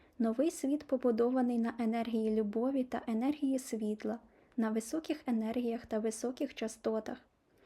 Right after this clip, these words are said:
Низьким енергіям там не місце, їх часу приходить кінець.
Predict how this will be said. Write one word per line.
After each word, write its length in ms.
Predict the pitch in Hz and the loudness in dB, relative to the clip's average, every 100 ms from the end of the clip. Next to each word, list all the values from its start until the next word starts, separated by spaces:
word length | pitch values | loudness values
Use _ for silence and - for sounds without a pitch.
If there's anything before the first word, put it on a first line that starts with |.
| - - | -16 -2
Низьким 420 | 233 226 - 359 302 | -2 0 0 2 4
енергіям 520 | 269 294 285 285 269 | 4 4 2 0 0
там 260 | 240 226 | 0 -2
не 120 | 233 226 | 0 0
місце, 520 | 220 214 - - 247 - _ - | 0 -2 -6 -8 -8 -10 _ -2
їх 220 | 247 269 | -2 0
часу 340 | - 233 277 | -4 -4 -2
приходить 580 | 302 - - 226 220 220 | -2 -2 -2 -2 -2 -4
кінець. 560 | - 220 214 214 - | -4 -2 -2 -4 -8